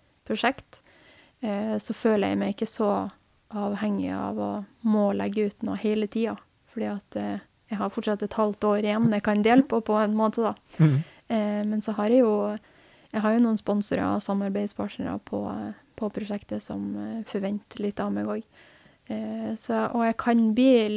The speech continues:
Speaker 1: litt sånn opphengt hvis jeg har en visjon på et bilde eller noe, og så får jeg det ikke til akkurat sånn som jeg tenker. Da kan jeg bli litt sånn opphengt i det.
Speaker 2: Mhm.
Speaker 1: Eh, men ellers så, eh,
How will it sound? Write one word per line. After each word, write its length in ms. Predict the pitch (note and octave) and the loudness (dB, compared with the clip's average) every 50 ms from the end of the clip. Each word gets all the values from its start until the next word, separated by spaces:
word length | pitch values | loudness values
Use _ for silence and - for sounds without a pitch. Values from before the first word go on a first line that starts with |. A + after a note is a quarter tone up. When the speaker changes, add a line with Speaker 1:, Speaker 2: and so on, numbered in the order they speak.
| G#3+ | 0
Speaker 1:
litt 260 | A3 A#3 - - _ - | 0 -2 -2 -4 _ -16
sånn 560 | - - - F#3+ G3 G3 G3 G3 G3 G3+ - - _ - | -14 -10 -8 -6 -6 -6 -6 -6 -8 -8 -10 -12 _ -20
opphengt 580 | - _ - - - E3+ - G3 G3+ _ - | -20 _ -16 -12 -8 -8 -8 -8 -8 _ -8
hvis 240 | G#3+ G3+ G3+ - - | -6 -6 -6 -6 -4
jeg 240 | G3+ F#3+ G3 G3+ G#3 | -4 -2 -2 -4 -2
har 240 | - A#3 A3 G#3+ G#3 | 0 0 0 0 0
en 160 | F#3+ G3 G3+ | -2 -2 -2
visjon 640 | G3+ - - - - D#4 D#4 D#4+ C#4+ G#3+ G#3 G#3 G#3+ - - _ _ _ _ _ _ _ _ - - | -4 -4 -6 -2 2 4 6 6 6 4 2 -2 -4 -6 -10 _ _ _ _ _ _ _ _ -14 -6
på 180 | - A#3 G#3+ G#3 G#3 G#3 - - | -4 -2 0 0 -2 -2 -4 -6
et 160 | G#3+ - - - | -10 -10 -4 -2
bilde 540 | A3+ G#3 G#3+ G#3+ G#3+ G#3 A3 G#3+ G3+ F3+ - - - - | -2 0 2 2 2 2 2 0 0 -2 -6 -10 -16 -12
eller 220 | - G3 F#3+ G3+ | -10 -8 -6 -6
noe, 180 | G3+ G3 G3 G3+ - _ _ | -6 -6 -8 -8 -10 _ _
og 80 | - - | -14 -12
så 140 | - G#3+ G3+ | -10 -10 -8
får 220 | - - G#3+ G3+ | -4 -2 -2 -2
jeg 40 | G3+ G3 | -2 -4
det 100 | G3 - | -6 -10
ikke 160 | - - - | -12 -12 -6
til 220 | - A#3+ A3+ F#3 F#3+ - - _ _ _ - | -2 -2 0 -2 -2 -6 -10 _ _ _ -8
akkurat 420 | A#3+ - - - - A3 G#3 G3+ - | -8 -6 -4 0 2 2 2 0 0
sånn 180 | - A3 G#3 | -2 -2 -2
som 180 | G3 - G3+ G3+ | -2 -4 -4 -4
jeg 100 | G3+ G3 | -4 -4
tenker. 460 | - - B3 B3 G#3+ - _ - - - _ _ - - - - _ _ _ - | -2 0 0 0 0 -2 _ -20 -20 -20 _ _ -20 -20 -20 -20 _ _ _ -4
Da 100 | - A#3 | -4 -2
kan 160 | A3+ - A#3+ A#3 | 2 2 2 4
jeg 140 | A3 G#3+ G3+ | 4 2 2
bli 140 | G#3 G3 F#3+ | 2 0 0
litt 180 | F#3+ G3+ - - - | -2 -4 -6 -6 -6
sånn 220 | F#3 F#3 F#3 F3+ F3+ | -4 -4 -4 -4 -4
opphengt 560 | F#3 G3+ - - - F3 - F#3+ - _ - | -6 -6 -8 -8 -8 -6 -6 -8 -8 _ -8
i 60 | E3 | -6
det. 140 | D3+ D3+ E3 - _ _ _ _ _ _ _ - | -6 -6 -8 -10 _ _ _ _ _ _ _ -4
Speaker 2:
Mhm. 200 | C3+ - A2 A#2+ - _ _ _ _ _ - | -2 -2 -2 -4 -8 _ _ _ _ _ -10
Speaker 1:
Eh, 320 | A#3 - G#3 G#3 G#3 G#3 | -8 -8 -8 -6 -6 -6
men 220 | G#3+ G#3 G#3+ G#3 - | -6 -6 -6 -6 -6
ellers 380 | - G#3+ G#3+ - G#3+ G3+ - - | -6 -6 -6 -6 -8 -8 -10 -10
så, 80 | A3+ | -10
eh, 560 | A3 G#3+ A3 A3 A3+ A#3+ A#3+ A#3 A3+ A#3 A#3+ | -10 -10 -8 -8 -8 -8 -8 -8 -8 -8 -8